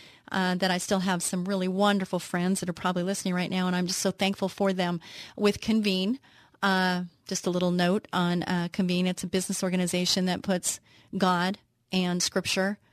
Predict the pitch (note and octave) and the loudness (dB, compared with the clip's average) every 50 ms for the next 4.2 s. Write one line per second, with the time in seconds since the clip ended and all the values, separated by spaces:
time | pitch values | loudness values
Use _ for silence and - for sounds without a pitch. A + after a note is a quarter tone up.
0 | _ _ _ _ _ _ - F#3+ F#3 - - F#3+ G3 G3 G3 F#3+ F#3 F#3 F3+ F3+ | _ _ _ _ _ _ -2 -2 -2 0 0 0 0 2 2 2 2 2 2 2
1 | F3 - F3+ - - G3+ F#3 F#3+ F#3 F3+ F3 F3 - - F3+ F3+ F#3 - - F#3 | 0 -4 -6 -4 -2 -2 0 0 0 0 -2 -2 -4 -4 -4 -4 -4 -4 -2 -2
2 | F3+ F#3 - G3 F#3+ E3+ - - - A3 G3+ F#3+ G3 F#3+ G3 F#3+ - G3+ F#3 - | -2 -2 -4 -4 -4 -2 -2 0 2 2 2 4 4 2 2 2 2 0 0 0
3 | F#3 F#3 G3+ G3 G3+ G#3 F#3+ E3 F3 E3+ F3 - F#3 F3 - F#3 F#3 F3+ F3+ F3+ | 0 0 0 2 2 4 4 4 2 2 0 0 -2 -2 0 0 0 2 2 0
4 | E3+ F3 - - | 0 -2 -4 -6